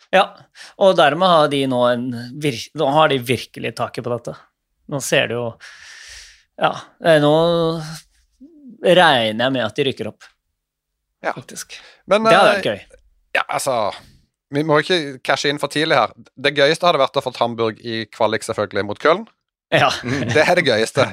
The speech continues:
Speaker 2: Men at St. Pauli skal opp, det har vi jo snakket om lenge. De, de må jo bare opp. Så enkelt
Speaker 1: Ja.
Speaker 2: er det. Eh, men, eh, i Hamburg så har det jo da vært, eh, vi har pratet mye om det siste, men de hadde jo altså en politiaksjon mot deres fans, eh,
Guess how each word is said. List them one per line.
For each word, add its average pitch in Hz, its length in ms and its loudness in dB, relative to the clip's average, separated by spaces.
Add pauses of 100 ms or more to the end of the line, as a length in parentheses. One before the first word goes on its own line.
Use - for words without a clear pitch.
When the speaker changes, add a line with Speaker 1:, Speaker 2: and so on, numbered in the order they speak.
(340)
Speaker 2:
Men 156 100 4
at 165 80 0
St. 185 180 2
Pauli 175 220 4
skal 151 220 2
opp, - 140 -4
det 190 120 4
har 185 180 6
vi 165 80 0
jo 160 120 6 (180)
snakket 151 300 2
om 139 160 4
lenge. 123 200 2
De, 156 140 0
de 151 100 2
må 170 140 6
jo 135 60 4
bare 120 180 4
opp. 156 220 -6 (180)
Så - 240 -6
enkelt 135 320 2
Speaker 1:
Ja. 139 60 2
Speaker 2:
er 120 160 0
det. - 480 -10
Eh, 190 160 4
men, 233 180 0
eh, 233 160 -2
i 220 80 -2
Hamburg 226 320 0
så - 180 0
har 190 120 4
det 180 80 0
jo 180 80 2
da 165 120 6
vært, - 380 -2
eh, 139 640 0
vi 156 80 -4
har 156 60 0
pratet 151 200 2
mye 143 120 0
om 139 80 -4
det 135 80 -8
siste, 143 220 -10
men 147 100 -2
de 143 80 0
hadde 143 140 0
jo 135 100 2
altså 135 260 -2 (320)
en 143 100 -2
politiaksjon 147 600 -2
mot 131 320 -6
deres 120 480 -2
fans, - 680 -4
eh, 117 640 -4